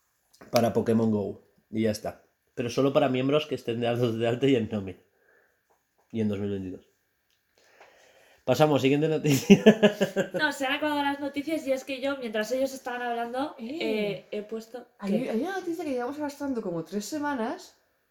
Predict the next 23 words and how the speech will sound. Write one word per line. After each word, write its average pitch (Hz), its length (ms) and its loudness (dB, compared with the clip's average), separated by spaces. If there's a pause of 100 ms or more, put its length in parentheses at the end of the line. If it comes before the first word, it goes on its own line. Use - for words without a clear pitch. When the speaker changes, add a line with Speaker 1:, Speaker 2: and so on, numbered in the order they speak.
(140)
Speaker 2:
¿Qué 196 100 -6
noticia 185 500 -6
es? 165 160 -16
Speaker 3:
La 180 180 -14
de 165 160 -6
Apple 165 360 -10
y 170 580 -12 (1080)
Speaker 1:
Eso 175 260 6
lo 208 80 8
han 147 120 6
llamado. 151 320 4
Speaker 2:
Hostia, 226 480 -8 (120)
no, 233 720 -4
Speaker 1:
Es 233 100 -8
Speaker 2:
el, 226 400 -6
el 220 420 0
juicio. 285 800 0 (1300)
Speaker 1:
Ah, 135 380 -6 (120)
pero 104 180 -8
no, 101 360 -6
eso 107 240 -10 (200)
es - 120 -20
que 107 220 -14